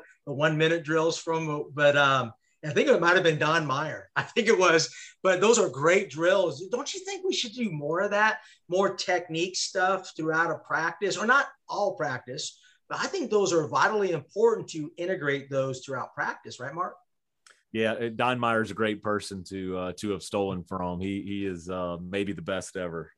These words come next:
Speaker 2: Um, but, but yeah, those, uh, and, and really, he, he did a really nice job of getting in and out of drills, just seeing his practices. Uh,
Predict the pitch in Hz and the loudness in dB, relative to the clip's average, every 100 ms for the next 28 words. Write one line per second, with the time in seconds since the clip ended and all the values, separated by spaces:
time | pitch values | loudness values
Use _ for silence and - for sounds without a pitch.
0 | - 85 85 80 78 78 78 _ - _ | -14 -10 -8 -10 -12 -14 -18 _ -20 _
1 | _ _ 107 101 - - 117 123 127 123 | _ _ -4 -4 -8 -8 -6 0 2 2
2 | 113 127 127 113 113 120 120 113 120 139 | 0 -2 -2 -4 -2 -2 -2 -4 -2 0
3 | 113 101 123 110 131 113 98 95 101 95 | -2 -2 -6 -4 -4 -2 -4 -2 -4 -4
4 | 92 92 92 - - 92 92 87 85 95 | -6 -6 -8 -10 -8 -6 -4 -8 -8 -8
5 | 90 87 95 92 90 87 85 78 90 87 | -6 -8 -10 -10 -8 -6 -8 -8 -6 -6
6 | 87 82 90 - 95 92 90 92 87 - | -6 -10 -12 -10 -10 -10 -10 -12 -14 -12
7 | 90 87 85 - 87 85 85 - _ _ | -10 -10 -14 -16 -14 -12 -14 -16 _ _
8 | _ _ 87 85 82 | _ _ -10 -8 -8